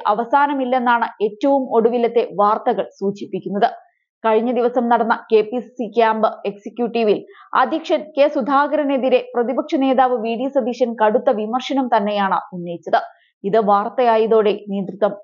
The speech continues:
അതൃപ്തി അറിയിച്ചു എന്നാണ് റിപ്പോർട്ട്. അതേസമയം ഇതിനിടയിൽ മറ്റു ചില കാര്യങ്ങളും പാർട്ടിയിൽ സംഭവിച്ചിട്ടുണ്ട്. തദ്ദേശ സ്വയംഭരണ സ്ഥാപനങ്ങളിലെ ഭരണം പിടിച്ചെടുക്കാൻ കർമ്മ പദ്ധതി ഒരുക്കിയിരിക്കുകയാണ്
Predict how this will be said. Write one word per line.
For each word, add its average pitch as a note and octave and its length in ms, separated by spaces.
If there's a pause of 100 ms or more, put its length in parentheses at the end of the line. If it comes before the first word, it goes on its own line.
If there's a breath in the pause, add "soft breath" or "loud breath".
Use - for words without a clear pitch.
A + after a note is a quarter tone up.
അതൃപ്തി G#3+ 440 (140)
അറിയിച്ചു G3 400
എന്നാണ് F3+ 380 (200)
റിപ്പോർട്ട്. F3 400 (640)
അതേസമയം F#4+ 580 (100)
ഇതിനിടയിൽ E4+ 500 (120)
മറ്റു C4 260
ചില E4+ 220
കാര്യങ്ങളും B3+ 520 (120)
പാർട്ടിയിൽ G#3+ 440 (160)
സംഭവിച്ചിട്ടുണ്ട്. G3+ 680 (540)
തദ്ദേശ A#3 360
സ്വയംഭരണ A#3+ 520
സ്ഥാപനങ്ങളിലെ A#3+ 800
ഭരണം A3 420
പിടിച്ചെടുക്കാൻ A3+ 600 (340 loud breath)
കർമ്മ C4+ 280
പദ്ധതി C#4+ 440
ഒരുക്കിയിരിക്കുകയാണ് A3 840